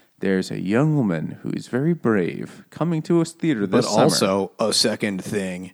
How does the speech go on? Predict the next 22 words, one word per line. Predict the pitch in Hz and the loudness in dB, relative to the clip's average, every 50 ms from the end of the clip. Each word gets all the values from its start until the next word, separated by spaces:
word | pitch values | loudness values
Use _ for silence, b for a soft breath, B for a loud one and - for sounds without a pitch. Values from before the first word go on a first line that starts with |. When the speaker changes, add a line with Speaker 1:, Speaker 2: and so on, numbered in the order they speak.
| _ - | _ 4
Speaker 1:
I | 120 143 170 | 4 4 6
think | 214 220 254 | 4 4 4
we | 240 214 | 2 2
could, | - - 151 | 2 0 2
we | 143 160 | 4 2
should | 180 - 190 | 2 2 0
just | 190 196 190 - | 0 0 0 2
make | 175 175 170 180 | 0 0 2 2
up | 175 160 170 | 0 0 2
our | 170 175 180 | 2 2 4
own. | 156 110 95 92 | 4 4 4 2
Like, | 92 95 | 2 0
it's | 101 98 98 - | 0 -2 -6 -2
big | - 104 98 - | 0 0 0 2
in | - 113 131 151 | 2 0 2 2
the | 175 175 | 2 0
future | - - 117 107 101 98 - - 98 95 95 90 - - _ _ _ _ _ _ _ _ _ _ _ - | 0 4 4 4 4 4 2 0 2 2 2 0 -2 -6 _ _ _ _ _ _ _ _ _ _ _ -4
in | - 107 101 98 98 95 | 0 0 2 2 2 2
a | 92 92 92 | 0 0 -2
post-apocalyptic | - - - 151 139 160 - - 147 135 - - 131 123 123 - 117 107 113 113 - - 110 110 107 - - | -2 2 4 6 6 6 4 0 -4 -4 -2 2 2 2 2 2 0 2 2 2 2 4 2 2 2 2 -2
Nashville | 101 98 98 98 101 104 - - 104 95 87 82 80 73 69 - _ - | 0 2 2 2 2 0 0 -2 0 0 0 0 -2 -4 -6 -12 _ -8
where | - 90 90 92 92 92 90 - | -4 -2 0 2 2 0 0 -2